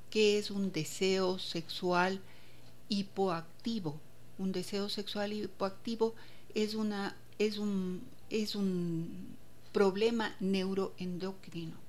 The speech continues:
es decir, viene desde aquí. El deseo sexual bajo es un problema más bien de relación. ¿Cómo te se-, cómo te llevas con tu pareja?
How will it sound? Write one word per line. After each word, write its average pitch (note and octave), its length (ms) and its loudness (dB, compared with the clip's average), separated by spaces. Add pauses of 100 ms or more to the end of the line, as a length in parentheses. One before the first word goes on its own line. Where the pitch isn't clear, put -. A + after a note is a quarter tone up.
(360)
es - 80 -10
decir, F#3+ 380 -4
viene F3 340 -4
desde F3+ 300 -8
aquí. A3 280 -8 (720)
El D#3 120 -2
deseo G#3 440 -2
sexual F#3+ 520 -4
bajo C#3 480 -4 (340)
es B3 240 6
un A#3+ 140 6
problema A3 640 4 (100)
más G3+ 220 -2
bien A#3 240 0
de G#3+ 100 -2
relación. E3 680 -2 (760)
¿Cómo B3+ 280 8
te A3 160 6
se-, D3 420 -2 (280)
cómo C4 280 8
te G3 160 0
llevas G3 300 -2
con D#3+ 160 0
tu D#3+ 100 -6
pareja? G#3 720 0